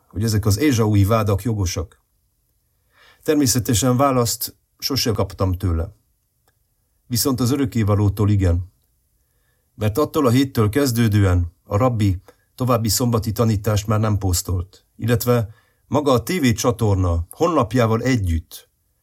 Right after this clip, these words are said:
néhány hét elteltével nyomtalanul eltűnt. Azóta se láttam viszont ezt a társaságot.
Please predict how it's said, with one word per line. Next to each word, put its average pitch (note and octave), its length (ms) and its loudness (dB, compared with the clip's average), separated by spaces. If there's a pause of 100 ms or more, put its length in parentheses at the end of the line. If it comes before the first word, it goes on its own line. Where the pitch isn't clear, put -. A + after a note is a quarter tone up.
(180)
néhány C3 340 2
hét A2+ 240 2
elteltével G#2 720 4
nyomtalanul G2 600 4
eltűnt. F2+ 640 -2 (840)
Azóta A#2+ 380 2
se G#2+ 160 0
láttam G#2+ 360 0
viszont G#2 380 0
ezt F#2+ 160 -2
a F#2 80 -4
társaságot. F2+ 840 -2